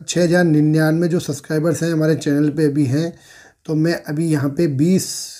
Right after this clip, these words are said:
दो सौ कॉइन के पचास मेंबर्स ऐड करने वाला हूँ इस चैनल पे, ठीक है। तो चलिए मैं ओके कर देता हूँ और ओके करने के बाद ऑर्डर सक्सेसफुल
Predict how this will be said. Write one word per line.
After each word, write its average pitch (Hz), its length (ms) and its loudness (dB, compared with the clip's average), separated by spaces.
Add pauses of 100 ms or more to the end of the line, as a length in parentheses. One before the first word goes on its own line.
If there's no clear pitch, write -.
(300)
दो 156 300 0
सौ 190 160 -2
कॉइन 156 280 2
के 175 120 -2
पचास 156 460 -4
मेंबर्स 139 420 0
ऐड 143 180 -2
करने 143 260 0
वाला 131 260 -2
हूँ 147 320 -2
इस 160 260 -2
चैनल 139 380 -4
पे, 131 200 -6
ठीक 156 240 -2
है। 120 140 -6 (460)
तो 147 80 -8
चलिए 151 320 2
मैं 151 140 0
ओके 147 300 -6
कर 151 160 -4
देता 151 260 0
हूँ 165 220 -2 (640)
और 147 120 -4
ओके 151 240 -4
करने 143 260 2
के 151 60 2
बाद 160 200 0 (120)
ऑर्डर 151 260 0
सक्सेसफुल 170 680 -4